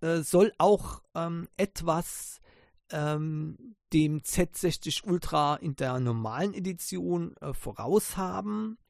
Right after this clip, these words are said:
Ähm, allerdings, ähm, m-, muss ich sagen,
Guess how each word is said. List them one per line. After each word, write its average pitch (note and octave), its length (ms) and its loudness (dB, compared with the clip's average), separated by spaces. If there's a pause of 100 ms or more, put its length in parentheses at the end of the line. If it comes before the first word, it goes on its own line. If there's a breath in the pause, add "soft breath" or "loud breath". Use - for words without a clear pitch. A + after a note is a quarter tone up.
(720 soft breath)
Ähm, D#3+ 540 -2 (1200)
allerdings, G3+ 1120 -2
ähm, D#3+ 540 -4 (1900)
m-, E3 880 -4
muss F3+ 160 4
ich F3+ 120 -6
sagen, F3 580 -4